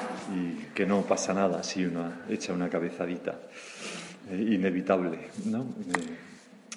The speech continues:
bueno, pues, eh, en, en un camino de Santiago que hice con un grupo de chicos y chicas, luego escribieron algunos de ellos algún pequeño testimonio,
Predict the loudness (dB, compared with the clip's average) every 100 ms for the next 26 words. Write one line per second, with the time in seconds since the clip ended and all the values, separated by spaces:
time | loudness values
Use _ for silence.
0 | -16 -18 -8 6 6 6 2 2 2 -2
1 | -8 -12 -18 -16 -10 -6 -4 -6 -8 -2
2 | 2 4 4 2 0 -4 -10 -18 -20 -20
3 | -20 -20 -20 -20 -20 _ -20 -16 -8 -2
4 | 4 4 4 2 4 2 6 6 6 4
5 | 0 -4 -2 2 2 4 2 -2 -4 -2
6 | -2 0 0 -2 -2 -2 -2 -6 -10 -18
7 | -18 -20 -20 -20 -10 -8 -4 -2 -2 -4
8 | -6 -8 -10 -14 -18 -20 _ _ _ _
9 | _ _ _ _ _ -20 -20 -20 -20 -20
10 | -20 -2 2 4 4 2 4 4 4 2
11 | 2 2 0 0 0 0 -2 -2 -2 -2
12 | -4 0 2 2 0 -2 0 2 0